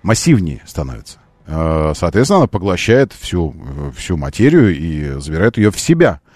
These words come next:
Выпустить не может, да, но как раз за счет того, что она дико массивная. Так что, э, э, один ноль в мою пользу. Доброе утро.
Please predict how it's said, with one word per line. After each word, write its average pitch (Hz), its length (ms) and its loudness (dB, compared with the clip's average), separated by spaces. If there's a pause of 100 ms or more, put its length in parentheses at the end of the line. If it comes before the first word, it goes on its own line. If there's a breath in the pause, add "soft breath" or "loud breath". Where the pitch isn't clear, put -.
(220 soft breath)
Выпустить 135 640 2
не 175 120 6
может, 127 480 4
да, 104 220 4
но 90 80 -2
как 101 160 0
раз 139 140 2
за 110 100 2
счет - 200 -2
того, 117 180 4
что - 160 -4
она 90 160 0
дико 82 280 -4
массивная. - 460 -10 (480 loud breath)
Так 127 200 2
что, 175 340 2 (340 soft breath)
э, 95 60 -4
э, 104 960 4
один 117 300 4
ноль 110 180 4
в 98 40 -2
мою 95 160 0
пользу. - 280 -12
Доброе 185 340 4
утро. 120 380 2